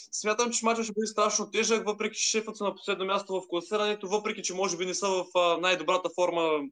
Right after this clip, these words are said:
на света. Арсенал доста обича да подарява точки на, а, отбори, които не са във форма, да ги,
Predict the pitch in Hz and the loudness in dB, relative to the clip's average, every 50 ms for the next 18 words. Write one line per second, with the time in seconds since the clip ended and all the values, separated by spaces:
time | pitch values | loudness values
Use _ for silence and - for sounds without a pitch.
0 | - _ - - 131 156 156 147 - 143 147 147 - 185 208 214 214 214 - - | -6 _ -6 -6 -4 -4 -4 -4 -4 -6 -6 -2 0 2 2 2 0 -2 -6 -10
1 | - - - - - - - _ _ - - 175 175 - - 196 190 190 202 202 | -12 -12 -12 -16 -18 -20 -20 _ _ -2 0 0 0 0 0 0 2 2 2 0
2 | 202 214 208 190 190 - 214 202 196 202 190 180 180 185 196 190 185 180 190 185 | 0 -2 -2 -2 -2 -2 0 0 0 -2 0 2 2 4 4 4 2 2 0 0
3 | - - - 180 180 180 175 175 175 175 175 165 156 147 143 135 - - - 156 | 0 -4 -4 -2 2 4 4 6 6 4 2 2 0 -4 -6 -6 -8 -4 0 2
4 | 165 165 156 - 160 180 180 175 180 190 185 - 170 160 - - 180 165 160 156 | 2 2 2 2 2 2 2 2 0 -2 -2 -2 -4 -2 0 0 2 2 2 0
5 | - - 185 190 190 190 190 190 175 165 170 147 147 156 156 151 151 143 143 143 | 2 2 2 2 4 4 2 2 2 2 0 0 0 0 2 2 4 4 2 2
6 | 143 | 0